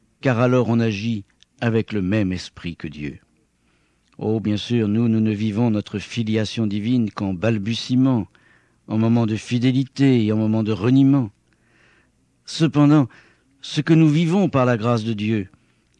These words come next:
peut nous conduire à découvrir ce qui est vécu en plénitude en Jésus, le Fils parfait du Père.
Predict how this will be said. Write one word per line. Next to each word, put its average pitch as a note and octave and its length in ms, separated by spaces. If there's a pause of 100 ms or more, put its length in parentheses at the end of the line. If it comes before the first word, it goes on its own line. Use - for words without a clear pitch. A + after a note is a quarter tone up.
(100)
peut F3+ 160
nous C#3+ 160
conduire C3+ 480
à A#2 80
découvrir A#2 680 (360)
ce - 160
qui D#3+ 200
est E3 40
vécu D#3+ 520 (120)
en D#3+ 200
plénitude D3+ 1000 (640)
en A2+ 220
Jésus, A2+ 440
le G2 100
Fils G#2 240
parfait G2 400
du F2 100
Père. E2+ 400